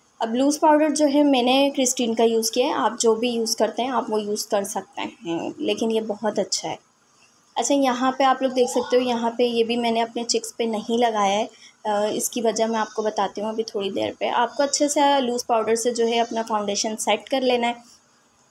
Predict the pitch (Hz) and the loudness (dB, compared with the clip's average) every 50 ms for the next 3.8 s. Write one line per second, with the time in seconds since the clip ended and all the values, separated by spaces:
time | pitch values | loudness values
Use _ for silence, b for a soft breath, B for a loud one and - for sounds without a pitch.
0 | _ _ _ - - - 240 233 226 240 247 - - - 285 277 240 277 285 285 | _ _ _ -14 -8 -4 -2 0 0 0 -2 -4 -2 0 0 0 2 0 2 2
1 | 285 285 269 - 247 247 226 226 226 226 226 233 240 233 240 240 233 240 254 226 | 2 0 0 0 2 2 4 4 4 2 2 0 -2 0 0 -2 0 2 2 2
2 | 220 220 - - 247 226 240 247 240 220 214 - - - 226 226 - - 269 262 | 0 0 -2 -4 -4 0 2 4 4 4 4 2 -2 -4 -2 -2 -2 -2 -4 -4
3 | - 269 - - 247 233 240 - 247 240 226 226 233 233 - 254 | -4 -2 0 2 0 0 0 -2 -2 0 0 0 0 0 -2 -4